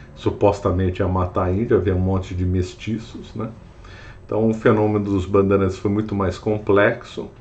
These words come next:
envolveu muito abuso, mas envolveu, é, do ponto de vista de aventuras espetaculares, como bandeirantes que saíram daqui e foram pra Amazônia,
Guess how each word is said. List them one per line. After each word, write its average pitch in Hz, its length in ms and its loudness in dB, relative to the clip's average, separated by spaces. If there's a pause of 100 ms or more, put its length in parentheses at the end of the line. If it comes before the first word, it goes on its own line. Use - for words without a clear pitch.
(500)
envolveu 101 560 6
muito 95 340 2
abuso, 120 460 2
mas 120 220 -2
envolveu, 104 760 4 (440)
é, 92 420 2
do 92 120 -2
ponto 98 300 -2
de 92 140 -2
vista 92 360 0
de 98 120 2
aventuras 92 560 2
espetaculares, 98 1200 2
como 95 320 -2
bandeirantes 92 540 0
que - 80 -16
saíram 92 300 -2
daqui 90 300 -2
e 101 40 -2
foram 98 280 0
pra 92 200 0
Amazônia, 87 840 -2